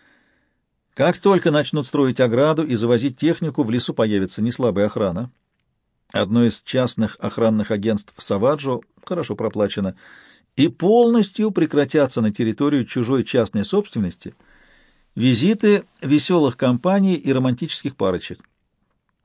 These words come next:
Они и прежде всё это время часто болтались в непосредственной близости от балкона, могли ненароком увидеть и лестницу, и тех, кто по ней спускается, поднимается. Какое-то время их стоически терпели,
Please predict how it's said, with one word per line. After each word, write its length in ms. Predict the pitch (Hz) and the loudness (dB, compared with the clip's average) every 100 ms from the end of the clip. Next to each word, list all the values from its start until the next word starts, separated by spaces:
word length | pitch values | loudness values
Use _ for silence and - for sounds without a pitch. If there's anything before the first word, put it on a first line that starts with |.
| _ _ _ _ _ _ _ | _ _ _ _ _ _ _
Они 300 | 120 139 196 | 0 2 2
и 20 | |
прежде 480 | 202 208 196 123 117 | 4 4 4 2 -4
всё 220 | - 143 | -2 0
это 160 | 135 123 | 0 0
время 320 | 131 139 117 | 0 2 2
часто 400 | - 151 117 123 | 2 0 0 0
болтались 560 | 113 123 135 110 - - _ - - _ - | 0 2 2 0 -2 -12 _ -20 -20 _ -6
в 100 | 101 | 0
непосредственной 640 | 127 143 131 139 - 123 | 2 2 2 0 2 2
близости 420 | 117 131 107 101 120 | 2 2 -2 0 0
от 100 | 107 | 2
балкона, 560 | 127 123 180 135 101 - _ - | 0 0 -2 -2 -8 -14 _ -16
могли 540 | - 123 127 147 151 | -10 -8 -4 -2 2
ненароком 560 | 120 120 127 131 123 120 | 2 2 2 0 0 0
увидеть 400 | 117 104 101 110 | 0 -2 -2 -2
и 60 | |
лестницу, 720 | 110 160 175 - 156 - 147 | 2 2 0 -4 -8 -8 -6
и 120 | 127 107 | -6 -4
тех, 220 | 113 110 | -4 -4
кто 140 | 113 | -4
по 80 | 107 | -2
ней 140 | 110 107 | 0 -2
спускается, 640 | - 104 - 110 101 98 | -4 -6 0 0 0 -6
поднимается. 880 | 107 95 104 131 170 160 - 139 127 _ _ _ _ _ _ _ _ _ _ _ | -6 0 0 2 0 -4 -4 -4 -4 _ _ _ _ _ _ _ _ _ _ _
Какое-то 400 | 123 117 160 156 | -2 2 2 4
время 280 | 151 156 147 | 4 4 2
их 160 | 147 - | 0 0
стоически 500 | 147 147 127 120 127 | 2 2 0 -6 -2
терпели, 640 | 143 123 190 180 95 | -2 -2 -2 0 -2